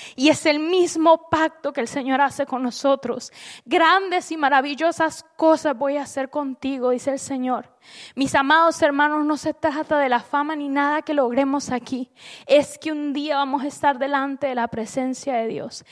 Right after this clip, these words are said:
Es que un día veremos al Señor cara a cara y estamos allá en aquella, aquel lugar que Él mismo está preparando para cada uno de nosotros.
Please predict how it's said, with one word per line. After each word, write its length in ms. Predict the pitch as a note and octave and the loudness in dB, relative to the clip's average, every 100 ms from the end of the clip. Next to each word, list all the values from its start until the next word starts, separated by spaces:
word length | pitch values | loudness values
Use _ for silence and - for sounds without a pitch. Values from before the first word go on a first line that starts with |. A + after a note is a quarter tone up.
| - - | -8 2
Es 260 | D4 - | 2 2
que 140 | - D#4 | -6 -4
un 180 | D4 | -4
día 260 | D4 D#4+ D#4+ | -2 2 4
veremos 720 | D4 C#4 D4 D#4+ D#4+ C#4 - | 4 4 4 2 0 -4 -2
al 140 | C#4+ | -2
Señor 400 | C4 D4 C4+ D4 | -2 -2 0 0
cara 260 | - D4+ D4+ | 0 2 2
a 100 | D4 | 2
cara 400 | - D4 D#4+ D#4 | 2 4 6 4
y 120 | C4 | 2
estamos 640 | C4+ - D#4 D#4 E4+ - | -2 0 2 4 0 0
allá 520 | E4 C#4+ G#3+ D4 E4 D#4 - - C#4 | 0 0 2 4 4 2 -6 -8 -2
en 140 | C#4 | 0
aquella, 440 | C#4 E4 D#4+ F4 D#4+ - | 0 0 2 2 2 0
aquel 340 | D4 E4 E4 | 0 2 2
lugar 440 | F4 D4 D#4+ E4+ | 2 4 4 4
que 140 | E4+ D#4+ | 0 0
Él 160 | D#4+ | 0
mismo 460 | D#4+ F#4 G4+ F4 F#4 | -2 -2 0 2 0
está 320 | E4 - D#4+ | 0 4 4
preparando 600 | E4 E4+ D#4+ D#4 E4 D#4+ | 4 0 4 4 4 2
para 240 | D#4+ C4+ C4+ | 2 0 2
cada 340 | D4+ D4+ D#4 | 2 4 4
uno 260 | D4 D#4 C#4+ | 4 0 -2
de 120 | B3 | -2
nosotros. 760 | C4 - C4+ C4+ - - - | -4 0 2 2 -2 -14 -16